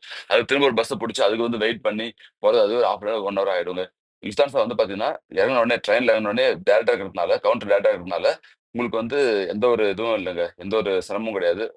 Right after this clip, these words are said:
அ கவுண்டருக்கு வந்துட்டோம் நாங்க. அ எவனாச்சும் போய் உட்கார சொன்னா உட்கார மாட்டேன்றான். அவன் வந்து நின்னுனே வந்து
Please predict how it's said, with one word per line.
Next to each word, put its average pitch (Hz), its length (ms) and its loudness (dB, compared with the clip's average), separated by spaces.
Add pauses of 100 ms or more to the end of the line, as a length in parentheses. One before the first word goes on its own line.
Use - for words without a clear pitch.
(120)
அ 87 140 -6
கவுண்டருக்கு 107 400 0
வந்துட்டோம் 101 300 -4
நாங்க. 87 180 -6 (520)
அ 95 100 -6 (240)
எவனாச்சும் 110 360 2
போய் 107 80 6
உட்கார 113 200 4
சொன்னா 107 200 2
உட்கார 107 220 4
மாட்டேன்றான். 90 480 -2
அவன் 85 160 -6
வந்து 101 220 -4
நின்னுனே 110 400 0
வந்து 101 260 0